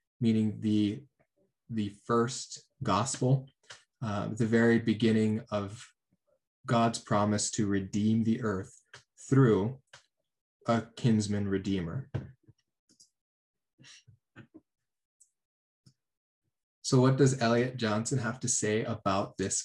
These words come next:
promise? He says, "Since the same word, shup, is used in both cases, being strike, strike refers to a death blow. Since the serpent's power is death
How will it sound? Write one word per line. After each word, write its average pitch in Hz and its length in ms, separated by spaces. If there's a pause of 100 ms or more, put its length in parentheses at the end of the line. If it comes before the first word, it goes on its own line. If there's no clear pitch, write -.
promise? - 680
He 113 120
says, 104 600 (220)
"Since 135 380
the 127 80
same 135 440
word, 104 500
shup, - 340 (300)
is 110 280
used 110 460
in 104 180
both 113 320
cases, 135 680 (480)
being 98 220
strike, - 640 (420)
strike 135 440
refers 123 560
to 117 160
a 110 60
death - 480
blow. 101 360 (260)
Since 123 280
the 127 100
serpent's 131 500
power 120 400
is 139 320
death 87 320